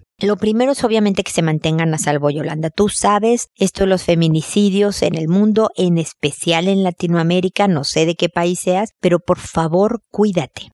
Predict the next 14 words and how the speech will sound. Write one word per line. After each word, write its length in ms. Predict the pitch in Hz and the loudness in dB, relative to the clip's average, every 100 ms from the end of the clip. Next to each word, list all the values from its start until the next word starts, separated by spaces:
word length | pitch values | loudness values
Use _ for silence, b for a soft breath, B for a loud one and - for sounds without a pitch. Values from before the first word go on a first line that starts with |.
| - | -4
Cuídate 400 | 180 190 190 214 - | 0 0 0 -2 0
muchísimo. 640 | 180 170 - 208 226 226 | 0 2 0 0 2 2
Si 160 | 214 185 | 0 -2
es 60 | 185 | 0
necesario, 460 | 226 - 190 220 | 0 2 2 2
cambia 380 | - 214 226 254 | 2 2 4 2
tu 140 | - | 2
número 280 | 208 220 233 | 2 4 2
telefónico. 640 | 220 202 190 233 262 - 233 | 2 2 2 0 0 0 0
Es 160 | - | 2
una 200 | 190 214 | 0 2
lata. 320 | 220 170 302 | 2 0 0
Tienes 540 | 339 202 180 185 202 - | 0 0 2 2 0 0
que 280 | 202 185 | 2 2